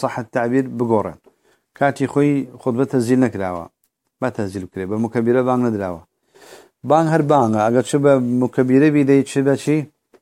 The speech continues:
بەبێ مکەبیرە. بەڵام ئەگەر کەسێک هات لە جیاتی بانگ، بۆ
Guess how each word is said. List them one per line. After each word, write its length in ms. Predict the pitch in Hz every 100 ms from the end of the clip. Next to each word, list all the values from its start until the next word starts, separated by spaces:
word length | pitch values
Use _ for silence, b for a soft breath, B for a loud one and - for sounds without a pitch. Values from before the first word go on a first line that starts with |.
| _ _ _ _ _ _ _ _ - _ _ _ - 110
بەبێ 220 | 117 135 139
مکەبیرە. 480 | 113 104 90 92 92 - _ _ _ _ -
بەڵام 240 | 143 175 165
ئەگەر 200 | 147 139 139
کەسێک 300 | 160 160 139
هات 100 | 170 156
لە 60 | 139
جیاتی 320 | 131 135 170 165 160
بانگ، 420 | 165 165 160 151 143 - _ _ _ _ _ _
بۆ 60 | -